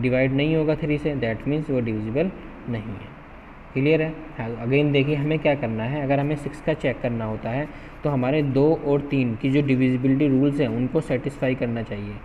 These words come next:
दो से हमने किया divisible है और थ्री से किया तो भी divisible है, तो ही number six से divisible होगा। अगर दोनों में से एक से भी divisible नहीं हुआ, that means वो सिक्स से भी divisible नहीं होगा। Next है सेवन।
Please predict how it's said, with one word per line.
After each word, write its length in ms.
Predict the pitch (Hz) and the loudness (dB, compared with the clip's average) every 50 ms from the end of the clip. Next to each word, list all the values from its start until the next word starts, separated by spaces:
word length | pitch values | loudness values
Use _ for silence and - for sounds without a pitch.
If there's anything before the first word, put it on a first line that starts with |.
| - - - - - - | -16 -16 -16 -14 -8 -6
दो 180 | 120 - 131 135 | 0 2 2 2
से 140 | 139 - 151 | 2 2 0
हमने 260 | 147 147 147 151 151 | 2 2 2 2 2
किया 180 | 143 147 151 156 | 2 2 0 2
divisible 480 | 151 143 135 131 131 131 143 147 143 135 | 4 4 4 4 4 4 4 4 4 4
है 200 | 135 143 131 113 | 4 2 0 0
और 180 | 101 110 123 139 | 0 -2 -2 -2
थ्री 240 | - - 135 135 135 | 0 0 2 2 2
से 160 | 135 156 143 | 2 0 0
किया 180 | 143 - 151 151 | 0 0 0 0
तो 220 | 147 - 147 143 | 0 2 2 2
भी 120 | 139 147 147 | 4 4 4
divisible 440 | 143 143 139 139 131 131 131 123 117 | 4 4 4 4 2 2 0 0 -2
है, 80 | 113 - - - - - - | -4 -8 -12 -16 -14 -6 0
तो 120 | 147 139 151 | 2 2 4
ही 160 | 160 170 175 | 4 4 4
number 300 | 160 143 135 143 143 151 | 4 4 2 2 2 0
six 260 | 143 - - 139 143 | 0 0 -2 -2 -2
से 160 | - - 151 143 | 0 0 0 2
divisible 440 | 135 123 123 117 120 117 120 120 | 2 2 2 0 0 2 2 0
होगा। 280 | 110 107 107 101 107 101 - - - - - - - | 0 -2 -4 -6 -6 -8 -10 -12 -16 -18 -14 -8 -2
अगर 160 | 113 123 147 151 | 2 2 2 4
दोनों 320 | 135 135 135 143 147 151 | 4 4 4 4 4 4
में 120 | 151 147 143 | 2 2 2
से 160 | 139 165 156 - | 0 -2 -4 0
एक 200 | 139 143 139 143 | 0 0 0 0
से 120 | - 151 | 0 0
भी 80 | 143 151 | 0 2
divisible 480 | 143 143 139 139 135 139 139 139 143 143 | 2 4 4 4 4 2 2 2 4 2
नहीं 260 | 139 127 127 139 147 147 | 2 2 2 2 2 2
हुआ, 240 | 135 123 127 143 143 | 2 2 2 0 0
that 260 | 143 131 123 117 123 | 0 0 0 0 0
means 260 | 131 139 147 147 143 | 0 0 0 0 0
वो 140 | 143 151 156 | 0 -2 -2
सिक्स 260 | 147 - 135 - - | -2 -4 -8 -8 -8
से 140 | - - 123 | -6 -4 -2
भी 80 | 127 127 | 0 0
divisible 500 | 123 123 117 117 113 120 127 156 180 180 - - - - - - | 0 0 0 0 -2 0 -2 -2 -2 -4 -8 -12 -16 -14 -10 -6
नहीं 300 | 123 117 113 120 117 113 | -6 -4 -4 -4 -4 -6
होगा। 280 | 101 95 101 - - - - - - - - - - - - - - - - - - - - - - - - - - - - - - - - - - - - - - - - - - - 127 | -6 -8 -10 -12 -16 -16 -18 -18 -20 -18 -18 -18 -18 -18 -18 -18 -20 -20 -20 -20 -20 -20 -20 -20 -20 -20 -20 -20 -20 -20 -20 -20 -20 -20 -20 -20 -20 -20 -20 -20 -20 -20 -20 -18 -14 -8 -4
Next 360 | 120 131 143 139 - - 151 | -2 0 0 -2 -2 -2 0
है 140 | 139 139 139 - - - - - - - - - - - - - - - - - - - - - - - - - - - | 0 -2 -2 -6 -12 -16 -18 -18 -18 -18 -18 -18 -18 -18 -18 -18 -18 -18 -18 -18 -20 -20 -20 -18 -18 -18 -18 -10 -2 0
सेवन। 300 | 147 117 107 107 107 | 2 2 2 0 -4